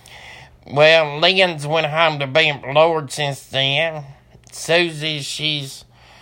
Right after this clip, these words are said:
sort of sick as we're recording this. But you know what? We spent all day, it was a cold day,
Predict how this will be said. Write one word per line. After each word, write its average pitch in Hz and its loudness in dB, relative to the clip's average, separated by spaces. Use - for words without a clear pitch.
sort 147 -2
of 127 -6
sick - -2
as 123 -8
we're 127 -6
recording 127 -2
this. 135 -4
But 147 -2
you 160 -2
know 196 6
what? 208 4
We 143 2
spent 151 2
all 147 6
day, 165 4
it 139 -4
was 135 -6
a 127 -12
cold 147 2
day, 147 0